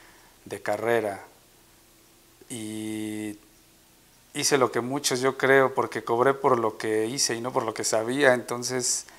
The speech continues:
pues bueno, fue una, una primer satisfacción, ¿no? Una primera experiencia de ya tratar con un cliente, de enfrentarte a las exigencias del cliente, lo que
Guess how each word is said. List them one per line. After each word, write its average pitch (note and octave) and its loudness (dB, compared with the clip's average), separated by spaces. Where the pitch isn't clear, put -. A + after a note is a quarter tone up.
pues D#3+ 4
bueno, E3+ 6
fue D3 -2
una, C#3+ 0
una C3 -4
primer A#2+ -4
satisfacción, G#2+ -6
¿no? G#2+ -8
Una A2+ -10
primera A2 -8
experiencia A2 -8
de G#2+ -8
ya A2+ -4
tratar G#2+ -6
con G#2+ -14
un A2 -10
cliente, A#2 -6
de G#2+ -6
enfrentarte G#2+ -8
a - -10
las G#2+ -6
exigencias G#2+ -6
del G#2 -8
cliente, A#2 -4
lo G#2 -10
que - -20